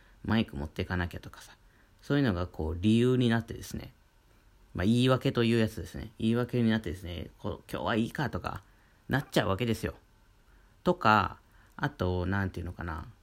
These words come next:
うーん、うん、そういうのがないからとかっていうので、あの、先取りするというか、先にこう、録音しちゃって、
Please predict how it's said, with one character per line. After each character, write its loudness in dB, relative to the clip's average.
う -10
ー -4
ん、 -6
う -4
ん、 -2
そ -2
う 4
い 2
う 2
の 2
が 0
な 2
い 0
か -10
ら 4
と -8
か -8
っ -6
て -8
い -4
う 0
の -4
で、 -2
あ -4
の、 -4
先 -2
取 2
り -2
す -4
る -2
と -8
い -
う -8
か、 -6
先 -4
に -2
こ -6
う、 -2
録 -2
音 0
し -12
ち -4
ゃ 0
っ -8
て、 -4